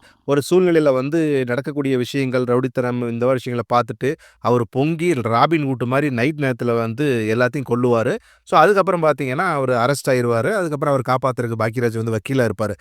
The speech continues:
So, ரொம்ப இன்ட்ரெஸ்டிங்கான படம், பயங்கர ஹிட்டான படம். இதுவும் வந்து ஒரு ஹிந்தி அமிதாப் பச்சனுடைய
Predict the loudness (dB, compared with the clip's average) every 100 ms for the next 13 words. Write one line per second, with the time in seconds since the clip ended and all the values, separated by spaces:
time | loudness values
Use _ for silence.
0 | -14 -2 2 2 2 2 2 2 0 -4
1 | -4 -4 -4 -2 -2 -2 -4 -4 -2 -2
2 | 0 0 0 0 2 0 0 -6 _ -4
3 | 0 2 0 2 4 4 2 -2 -2 -4
4 | -4 -2 0 0 0 -2 -2 -2 -2 -2
5 | 0 -2